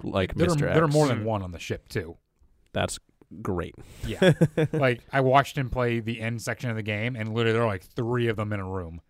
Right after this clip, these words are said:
Speaker 2: It's like, part of the challenge is traversing that room without being spotted by any of them. But literally, when I tell you, like, if it sees you, it, it's not just, like,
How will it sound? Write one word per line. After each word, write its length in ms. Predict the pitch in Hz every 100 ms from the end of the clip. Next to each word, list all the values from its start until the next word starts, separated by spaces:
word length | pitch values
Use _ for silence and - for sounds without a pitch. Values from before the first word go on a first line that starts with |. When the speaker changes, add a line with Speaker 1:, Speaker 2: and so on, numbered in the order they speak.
| _ _ _ _ _ _ _
Speaker 2:
It's 120 | -
like, 140 | 117
part 120 | 135 131
of 20 |
the 60 | 113
challenge 360 | 139 123 110
is 160 | 107 78 _ _
traversing 560 | - 135 113 127 127 117
that 160 | 117
room 240 | 104 120 104
without 240 | 98 104
being 160 | 107 98
spotted 340 | - 113 101
by 120 | 92 -
any 260 | 107 95
of 120 | 85 82
them. 200 | 85 87 _ _ _ _ _ _ _ _ _ _ _
But 160 | - 123
literally, 300 | 135 131 117
when 100 | 113
I 80 | 110
tell 200 | 127 123
you, 200 | 113 104 120
like, 240 | 104 - _ - _ _ _
if 140 | 127 139
it 100 | -
sees 260 | 143 135 170
you, 180 | 170 - _ _ _ _ _ _
it, 200 | - 151 147
it's 100 | 143
not 180 | 170 143
just, 140 | 135
like, 280 | 139 107